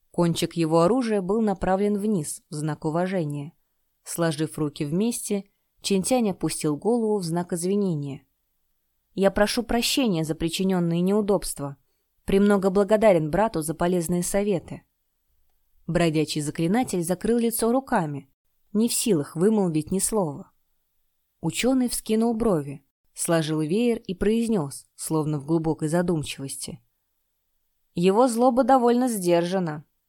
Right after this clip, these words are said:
Как интересно. Когда Чэнь Тянь опустил глаза, его взгляд скользнул по платформе Цинлун. Он увидел, как некоторые из защитников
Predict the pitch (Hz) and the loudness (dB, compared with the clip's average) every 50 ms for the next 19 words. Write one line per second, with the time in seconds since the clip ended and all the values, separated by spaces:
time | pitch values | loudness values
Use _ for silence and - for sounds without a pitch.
0 | _ _ _ _ - 196 190 185 - 196 185 - - 226 220 208 170 139 - - | _ _ _ _ -2 -2 -2 0 -2 -2 -2 0 0 0 0 0 -2 -4 -6 -8
1 | 156 139 139 131 _ _ _ _ _ _ _ _ _ _ _ _ _ _ _ _ | -8 -10 -12 -14 _ _ _ _ _ _ _ _ _ _ _ _ _ _ _ _
2 | _ - 156 156 156 156 147 - - 160 156 151 - 170 156 147 147 147 - 156 | _ -6 -4 -2 0 0 0 0 -2 -4 -4 -2 -2 -2 -2 -2 -4 -4 -4 -6
3 | 156 - - - 156 151 139 147 151 156 151 160 202 214 214 220 - _ _ _ | -6 -4 -4 -4 -4 -2 -2 -2 -4 -4 -2 -2 -2 -4 -4 -6 -10 _ _ _
4 | _ _ _ - 170 175 185 185 170 165 165 214 247 269 254 - - 214 190 185 | _ _ _ -2 2 4 4 4 2 0 0 2 2 0 0 -2 0 0 0 0
5 | 180 214 226 214 - 190 - - 196 190 - - 208 202 196 196 190 180 - - | 0 -2 -2 -2 -2 -4 -2 0 -2 -2 0 0 0 0 2 0 -2 -2 0 0
6 | 220 226 233 214 175 143 135 151 - _ _ _ _ _ _ _ _ _ _ _ | 0 0 0 0 -2 -4 -6 -10 -16 _ _ _ _ _ _ _ _ _ _ _
7 | _ _ _ _ _ - 170 165 165 160 165 214 262 233 208 170 151 - - 156 | _ _ _ _ _ -4 -2 0 0 0 0 0 0 0 0 -2 -2 -2 -4 -4
8 | - - 180 175 170 - 147 - 151 151 151 151 139 147 156 147 - - - 247 | -2 -2 -2 -2 -2 -4 -6 -4 -2 -2 -2 0 0 -2 -2 0 0 -2 -2 -4
9 | 240 - 175 156 - - 147 | -4 -4 -6 -6 -6 -10 -12